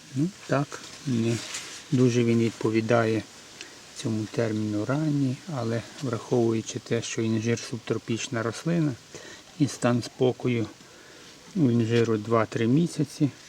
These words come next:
то на-, для Прикарпаття це є ранній сорт. На кожній гілиці я залишав по кілька плодів, і вони вже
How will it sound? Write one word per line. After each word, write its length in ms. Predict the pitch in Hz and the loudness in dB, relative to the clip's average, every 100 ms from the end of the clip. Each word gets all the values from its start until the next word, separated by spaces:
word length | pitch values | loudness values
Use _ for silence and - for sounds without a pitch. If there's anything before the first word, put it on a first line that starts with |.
| - - - - - 139 | -20 -20 -18 -16 -8 -2
то 60 | |
на-, 160 | 113 123 | 0 2
для 180 | 113 110 | 2 2
Прикарпаття 840 | 117 110 113 - 165 175 - 151 - - - | 0 0 0 2 2 2 2 -2 -2 -12 -2
це 80 | 160 | 0
є 260 | 143 127 120 - | 2 0 -2 -6
ранній 460 | 117 107 110 110 110 | -2 2 2 2 0
сорт. 360 | - 98 92 - - - - - - - - - - - - - - | -2 -4 -4 -8 -18 -18 -20 -20 -20 -20 -20 -20 -20 -20 -20 -20 -4
На 120 | 139 123 | -2 0
кожній 380 | - 131 127 120 | 4 4 6 4
гілиці 500 | 117 117 110 - 120 | 4 4 4 2 0
я 100 | 107 | 0
залишав 580 | 110 110 110 - 113 95 - | 0 0 -2 -2 -2 -2 -8
по 60 | 123 | -10
кілька 320 | - 110 - - | -6 -6 -6 -8
плодів, 400 | 117 117 156 180 - - - - - - - - - - | -4 0 2 0 -2 -14 -20 -20 -20 -20 -20 -20 -20 -4
і 120 | 170 | 0
вони 440 | 151 120 113 131 127 | 2 2 2 0 0
вже 280 | 107 110 | 0 -2